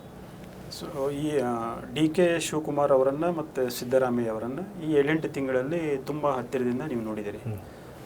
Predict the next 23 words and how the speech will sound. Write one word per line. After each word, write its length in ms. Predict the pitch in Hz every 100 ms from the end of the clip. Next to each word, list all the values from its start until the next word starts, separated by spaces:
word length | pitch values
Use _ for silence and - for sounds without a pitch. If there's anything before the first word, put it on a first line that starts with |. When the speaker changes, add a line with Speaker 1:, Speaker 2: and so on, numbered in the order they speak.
| - -
Speaker 1:
So, 80 | 170 156 143 135 127
ಇಬ್ಬರ 320 | 139 151 175 160 139 123 123
ಸ್ಟ್ರೆಂತ್ಸ್ 520 | - - 151 151 143
ಏನು, 180 | 135 156
ವೀಕ್ನೆಸ್ 460 | 120 120 120 -
ಏನು? 260 | 110 - - - - - -
Speaker 2:
ಸರ್, 480 | 165 147 120 110 107
ಸಿದ್ದರಾಮಯ್ಯ 460 | - 139 165 160 131
ಸಾಹೇಬ್ರು 340 | 131 123 131
ನನ್ನ 280 | 127 120 120 113 107
ಏನಪ್ಪ 360 | 131 143 127 131
ಲೀಡರ್ 460 | 127 117 123 117 104
ಅನ್ನೋದು, 300 | 98 95 98
Speaker 1:
ಹ್ಮ್. 460 | - - 120 113 95 - - - - - - - - - - - - - - - - - - - - - - - 147 127
Speaker 2:
ನಮ್ಮ 160 | 127
ಡಿ 180 | 123 143
ಕೆ 140 | 160 156
ಸಾಹೇಬ್ರು 280 | 151 143
ಏನೋ 260 | 143 147 147
ಹೀರೋ 260 | 117 127 110
ಅನ್ನೋದು 260 | 104 98
ನನ್ನ. 220 | 98 98
Speaker 1:
ಹ್ಮ್. 420 | - - - 123